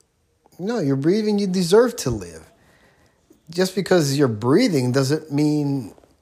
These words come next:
you know, c-, correct me if I'm wrong, you know, it's, there's a strong sense of entitlement in this world,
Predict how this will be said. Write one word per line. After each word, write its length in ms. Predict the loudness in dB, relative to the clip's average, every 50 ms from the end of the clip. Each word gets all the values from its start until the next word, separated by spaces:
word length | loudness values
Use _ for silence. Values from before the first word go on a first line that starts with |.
| _ _ _ _ _ _ _
you 120 | -4 -2 0
know, 180 | 0 -2 -2 -4 -8 -12 -16 -16 -18 -20 -20 -20 _ _ _ _ -20 -20 -20 -20 -20 -20 _ _ -20 -20 -20
c-, 80 | -20 -14 -2
correct 260 | 4 4 4 4 4
me 80 | 0 0
if 80 | 2
I'm 180 | 2 0 2 2
wrong, 440 | 4 4 4 2 0 -6 -14 -18 -20 _ _ _ _ -6
you 80 | -4
know, 240 | -2 -2 -2 -4 -6 -12 -20 _ _ _ -10
it's, 520 | -10 -10 -8 -8 -10 -10 -10 -10 -12 -16 -18 -20 _ _ _ _ _ -20 _ _ _ _ -20 -20 -20 _ _ -6
there's 180 | -4 -4 -4
a 60 | -4
strong 560 | -4 -4 -4 -4 -8 -12 -6 -2 0 0 0 0
sense 400 | -2 -2 -2 -2 -2 -4 -4 -4
of 60 | -4
entitlement 600 | -4 -4 -4 -4 -4 -4 -4 -4 -4 -6 -6 -8
in 60 | -12
this 260 | -14 -14 -14 -14 -14 -16
world, 360 | -20 -20 -20 -20 -20 _